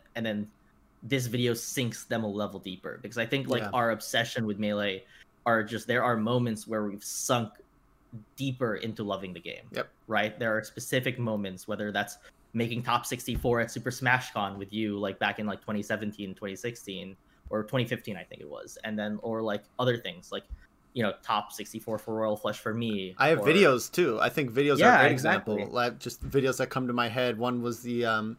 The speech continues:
Speaker 2: remember the, the one that was a community montage and had Sunday Candy by Chance?
Speaker 1: Mm,
Speaker 2: That
Speaker 1: yes, that was so good.
Speaker 2: That was one, that was, like, twenty fifteen. I'm like, "Oh, that was so good."
Speaker 1: Yeah.
Speaker 2: Twenty sixteen or something.
Speaker 1: One of my favorite ones, and it came later on, was, um,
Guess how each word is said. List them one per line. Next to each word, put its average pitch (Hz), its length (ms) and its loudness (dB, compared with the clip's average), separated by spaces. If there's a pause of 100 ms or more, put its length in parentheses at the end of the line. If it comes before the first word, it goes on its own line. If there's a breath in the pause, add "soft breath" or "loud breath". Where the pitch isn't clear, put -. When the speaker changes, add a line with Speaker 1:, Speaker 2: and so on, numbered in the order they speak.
(260 loud breath)
Speaker 2:
remember 170 240 6
the, 156 240 6
the 127 380 4
one 127 420 -2
that 127 100 2
was 117 140 -4
a 139 60 -8
community 127 760 -2 (300 soft breath)
montage 123 640 2
and 117 80 -4
had 110 220 -4
Sunday 123 340 0
Candy 120 640 -4
by 113 120 -6
Chance? 113 580 -8
Speaker 1:
Mm, 160 540 2
Speaker 2:
That - 40 -10 (180)
Speaker 1:
yes, 139 460 4
that 131 180 0
was 147 140 0
so 127 160 0
good. 107 320 -4 (120)
Speaker 2:
That 123 200 0
was 127 180 -4
one, 117 200 0
that 113 100 2
was, 110 80 -2
like, 117 140 -4
twenty 117 220 -4
fifteen. 113 380 -4
I'm 98 120 -4
like, 101 160 -4 (100)
"Oh, 95 500 -8
that 107 160 -16
was - 80 -16
so 95 280 -8
good." 101 200 -4
Speaker 1:
Yeah. 131 140 4
Speaker 2:
Twenty 104 160 6
sixteen 107 280 -4
or - 20 -6
something. 120 160 0
Speaker 1:
One 170 80 10
of 190 60 6
my 175 100 8
favorite 160 420 6
ones, 135 440 0
and 123 120 -6
it 120 80 -6
came 135 240 -2
later 120 260 0
on, 117 240 2
was, 113 160 -4
um, 104 240 0